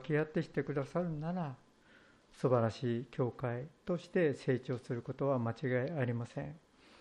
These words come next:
最後に、神の恵みを数える感謝から生まれるものは、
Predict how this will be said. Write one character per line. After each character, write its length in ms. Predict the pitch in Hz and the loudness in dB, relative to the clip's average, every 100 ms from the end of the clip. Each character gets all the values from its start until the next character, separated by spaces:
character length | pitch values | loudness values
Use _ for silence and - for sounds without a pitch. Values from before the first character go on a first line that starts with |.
| - - - | -20 -20 2
最 240 | - 185 | 12 12
後 120 | 165 156 | 12 12
に、 140 | 151 | 10
神 300 | - 175 175 | 8 8 10
の 80 | 160 | 8
恵 200 | 151 151 | 8 6
み 220 | 170 180 | 4 6
を 100 | 175 | 6
数 300 | 160 151 139 | 6 4 6
え 120 | 165 185 | 6 6
る 140 | 147 | 2
感 240 | - 165 | 2 0
謝 160 | 160 147 | 2 -2
か 120 | - | 0
ら 80 | 143 | 2
生 80 | 135 | 2
ま 160 | 143 | 2
れ 100 | 151 | 2
る 60 | 143 | 2
も 140 | 135 | 2
の 140 | 135 135 | 0 0
は、 160 | - | -2